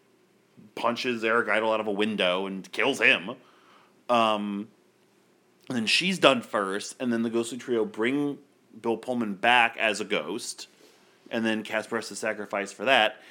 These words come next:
And then you kinda get, like, the anticlimax of the party and everyone kinda getting their wish.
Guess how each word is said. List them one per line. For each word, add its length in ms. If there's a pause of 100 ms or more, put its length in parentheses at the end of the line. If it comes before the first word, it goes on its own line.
(180)
And 220
then 120
you 80
kinda 180
get, 140
like, 200
the 260
anticlimax 840
of 140
the 80
party 680 (400)
and 460
everyone 320
kinda 220
getting 480
their 180
wish. 560